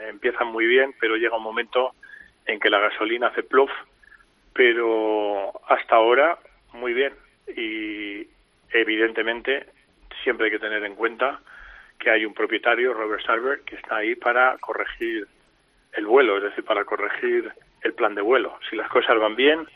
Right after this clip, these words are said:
eh, como parece que van, con el entrenador en armonía con los jugadores, con nuestro Ricky Rubio jugando a un nivel formidable, con el equipo a tope, ya se inventará algo Robert Sarver para,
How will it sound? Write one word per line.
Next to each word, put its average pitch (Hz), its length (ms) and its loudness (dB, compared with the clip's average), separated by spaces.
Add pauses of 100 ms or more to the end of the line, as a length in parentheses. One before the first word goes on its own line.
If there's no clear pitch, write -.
(760)
eh, 98 220 0
como 101 160 -2
parece 110 320 2
que 107 80 2
van, 147 320 4 (100)
con 98 240 -16
el 101 100 -10
entrenador 101 460 -4
en 110 60 -2
armonía 104 400 -4
con 104 120 -8
los 98 100 -12
jugadores, 131 560 0
con 95 160 -14 (240)
nuestro - 340 -12
Ricky 110 280 -10
Rubio 107 520 -2 (140)
jugando 110 240 -4
a - 20 -6
un 107 60 -14
nivel 107 320 -6 (680)
formidable, 135 640 2
con 110 180 -10
el 104 100 -8
equipo 107 520 -4 (600)
a - 120 -4
tope, 143 720 0
ya 120 120 4
se 123 100 -6
inventará 110 420 2
algo 107 200 2
Robert 110 280 2
Sarver 120 360 0
para, 95 560 -4